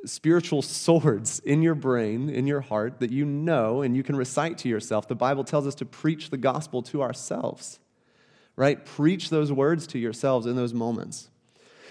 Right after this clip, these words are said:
James four seven says, "Submit yourselves then to God, resist the devil, and he will flee from you." Think about it,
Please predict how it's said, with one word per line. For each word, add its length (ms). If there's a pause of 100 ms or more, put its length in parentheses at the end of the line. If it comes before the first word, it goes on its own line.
(140)
James 340
four 240
seven 400
says, 180
"Submit 440
yourselves 500
then 200
to 100
God, 420
resist 560
the 80
devil, 440 (280)
and 140
he 120
will 140
flee 300
from 260
you." 240 (1800)
Think 180
about 300
it, 160